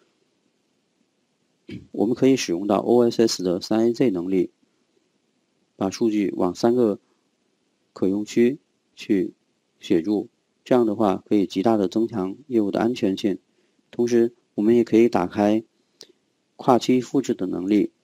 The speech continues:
把华东一区的这个数据定期，定期去同步到华东二区，这样的话相当于我们的整个备份的安全性是非常高的。第二个是云容灾。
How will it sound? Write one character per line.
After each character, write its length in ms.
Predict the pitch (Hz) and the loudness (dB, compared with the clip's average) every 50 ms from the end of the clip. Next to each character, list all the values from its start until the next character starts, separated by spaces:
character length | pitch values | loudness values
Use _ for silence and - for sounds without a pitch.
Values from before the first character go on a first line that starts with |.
| _ _ _ _ _ - | _ _ _ _ _ -6
把 160 | 95 87 90 | -6 -6 -6
华 200 | - - 107 107 | -4 -2 0 0
东 220 | 113 120 123 123 | 2 0 -2 -2
一 120 | 123 123 123 | -4 -6 -6
区 360 | - - - 120 123 139 - _ _ _ _ _ _ _ _ _ _ _ | -6 -2 -2 -2 -2 -2 -6 _ _ _ _ _ _ _ _ _ _ _
的 160 | - 104 95 | -2 -2 -2
这 100 | - 104 | 0 -2
个 80 | 98 101 | -2 -4
数 220 | - - 127 113 | -4 -2 -2 -2
据 300 | - - 95 87 - - - - | 0 0 -2 -2 -2 -4 -4 -2
定 160 | 131 117 110 | -2 -2 -2
期， 180 | - - 269 - _ _ _ _ _ _ _ _ _ _ _ | -2 -6 -10 -10 _ _ _ _ _ _ _ _ _ _ _
定 140 | - 127 117 | -6 -6 -4
期 180 | - 123 120 | 0 0 0
去 100 | 117 117 | 0 0
同 240 | - - 90 90 95 107 | -4 -4 -6 -6 -4 -2
步 100 | 127 123 | 0 2
到 240 | 117 98 90 - _ _ _ _ _ _ _ _ _ _ | 2 0 0 -4 _ _ _ _ _ _ _ _ _ _
华 180 | _ 98 98 | _ 0 2
东 220 | 98 117 120 135 143 | 2 2 2 2 2
二 100 | 135 120 | 2 2
区， 320 | - - - - 87 - - _ _ _ _ _ _ _ _ | 0 0 -2 -2 -2 -2 -8 _ _ _ _ _ _ _ _
这 120 | - 143 | 0 0
样 80 | 135 120 | 2 2
的 100 | 107 98 | 0 0
话 160 | 113 104 98 | 0 -2 -2
相 180 | - - 110 | 0 0 0
当 160 | 107 110 110 107 | 0 2 2 0
于 240 | 101 98 98 98 - _ _ | 0 -2 -2 -4 -8 _ _
我 100 | 104 92 | -6 -6
们 100 | 87 90 | -4 -4
的 140 | 92 98 98 | -4 -6 -4
整 180 | - - 90 | -6 -8 -6
个 300 | 87 101 107 107 98 - - - _ | -2 0 0 0 0 -4 -10 -16 _
备 140 | - 117 110 | 0 0 2
份 260 | - 113 104 98 98 - _ _ _ _ _ _ _ _ _ _ | 2 0 -2 -2 -4 -8 _ _ _ _ _ _ _ _ _ _
的 80 | - - | -2 0
安 140 | 101 117 120 | 0 0 0
全 200 | 113 117 104 104 | 0 -2 -2 0
性 260 | 127 113 98 95 - - _ _ _ | 0 0 0 0 -6 -14 _ _ _
是 220 | _ - - 110 98 | _ -4 -4 -4 0
非 200 | - 123 127 123 | 2 2 2 2
常 160 | 117 101 95 | 2 0 0
高 200 | 95 90 87 87 | 0 0 0 0
的。 160 | 85 - - - _ _ _ _ _ _ _ _ _ _ _ _ _ _ _ _ _ _ _ _ _ | -2 -6 -10 -14 _ _ _ _ _ _ _ _ _ _ _ _ _ _ _ _ _ _ _ _ _
第 120 | - 143 | 2 4
二 100 | 131 120 | 4 4
个 140 | 110 117 110 | 4 2 0
是 420 | 104 - 113 107 101 98 - - - | 0 -2 -4 -4 -4 -4 -6 -8 -6
云 220 | - 98 98 113 127 | -4 0 0 0 0
容 200 | 123 110 104 107 | 0 -2 0 2
灾。 280 | 110 101 101 101 110 | 2 2 2 0 -2